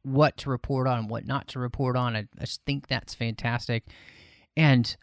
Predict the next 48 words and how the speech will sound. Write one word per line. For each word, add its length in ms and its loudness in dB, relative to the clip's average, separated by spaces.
on 160 4
top 320 0
of 80 0
the 60 -2
scenes 300 0
that 100 -4
you 180 -2
were 100 0
talking 300 0
about, 220 0
Bruce, 320 0
when 140 -2
Clark 320 -2
goes 340 0
to 240 0
Gotham 460 2
the 80 -4
first 340 0
time, 340 0
there's 200 0
a 60 -2
second 460 -2
time 280 -2
he 120 -2
visits, 680 -6
and 160 -2
he 120 0
goes 520 0
to 240 0
the 80 -4
police 360 -4
station, 580 -2
and 120 0
he's 220 0
trying 500 2
to 80 0
find 360 2
out 260 -2
what 300 -4
happened 480 0
to 80 -8
this 160 -2
guy 420 -2
who 80 0
got 240 -4
transferred 640 -6
to 40 -6
Metropolis 680 -2